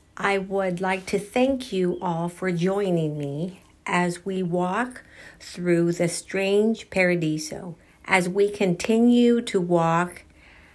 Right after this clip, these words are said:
and talk about things that are mysterious, that are creepy, that are startling, and, uh, some things that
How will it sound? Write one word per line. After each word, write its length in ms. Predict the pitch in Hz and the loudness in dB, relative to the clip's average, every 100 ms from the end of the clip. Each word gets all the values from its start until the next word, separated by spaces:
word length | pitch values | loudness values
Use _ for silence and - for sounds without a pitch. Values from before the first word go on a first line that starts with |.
| - _ _ | -20 _ _
and 220 | 165 160 | 0 0
talk 600 | 160 - 190 185 180 180 - | -2 -6 -2 2 0 -2 -2
about 340 | 165 160 156 | 2 2 2
things 760 | - - 160 160 156 151 - - - - _ _ _ _ | -2 0 2 2 0 -2 -6 -8 -12 -20 _ _ _ _
that 420 | 143 151 147 160 - | -2 2 2 0 -2
are 540 | 151 143 147 151 135 - _ _ _ _ - - _ | -2 0 0 -4 -8 -14 _ _ _ _ -20 -20 _
mysterious, 1120 | 165 175 175 - 170 170 170 170 165 165 - - | 2 2 0 0 2 4 4 4 2 -2 -12 -8
that 280 | - 156 156 - | -2 0 0 -2
are 240 | 156 156 | -2 -4
creepy, 880 | - - - 175 175 170 170 165 165 _ _ _ _ _ - - | -8 -4 2 2 2 -2 0 -2 -8 _ _ _ _ _ -20 -4
that 180 | 175 165 | 0 2
are 160 | 156 139 | 0 -2
startling, 960 | - - 180 180 170 151 160 147 139 - _ _ _ _ _ - - - | -4 2 4 4 0 -2 -4 -4 -6 -8 _ _ _ _ _ -20 -20 -8
and, 420 | 180 165 156 147 | -2 0 0 0
uh, 220 | 151 139 | -2 -4
some 300 | 143 - 180 | -4 -2 0
things 240 | 185 185 180 | 0 -2 -2
that 180 | 147 | -4